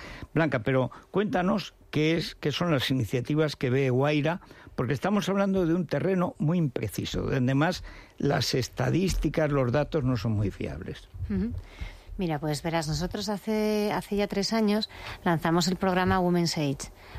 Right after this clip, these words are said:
Speaker 2: porque nos dimos cuenta que el, que el porcentaje de mujeres emprendedoras era mucho más bajo que el, que el porcentaje de, de hombres. Y entonces, bueno, pues creemos que ahí hay un potencial,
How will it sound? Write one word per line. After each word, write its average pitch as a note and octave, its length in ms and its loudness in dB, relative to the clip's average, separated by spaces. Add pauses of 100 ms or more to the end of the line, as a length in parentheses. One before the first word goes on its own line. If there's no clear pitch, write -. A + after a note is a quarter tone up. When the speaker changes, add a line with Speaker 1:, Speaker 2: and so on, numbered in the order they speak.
(140)
Speaker 2:
porque E3 240 0
nos D#3+ 140 2
dimos F#3 260 0
cuenta G#3 540 0 (180)
que E3 160 2
el, D#3 240 0
que E3+ 60 -2
el D3+ 60 -4
porcentaje D#3+ 520 0
de F3+ 80 4
mujeres F#3 600 2 (360)
emprendedoras E3 680 2
era E3 140 2
mucho E3+ 200 0
más E3+ 200 0
bajo F3 340 -2
que F3 240 0
el, D3+ 300 0
que D#3 80 -2
el D3 40 -2
porcentaje D3+ 540 -2
de, D#3 420 2
de D#3 160 4
hombres. F3+ 380 2 (480)
Y - 80 0
entonces, F3 320 2
bueno, E3+ 220 2
pues D3 180 -2
creemos E3+ 340 0
que F#3+ 100 0
ahí F3+ 160 4
hay E3+ 120 4
un F3 80 2
potencial, G3 640 0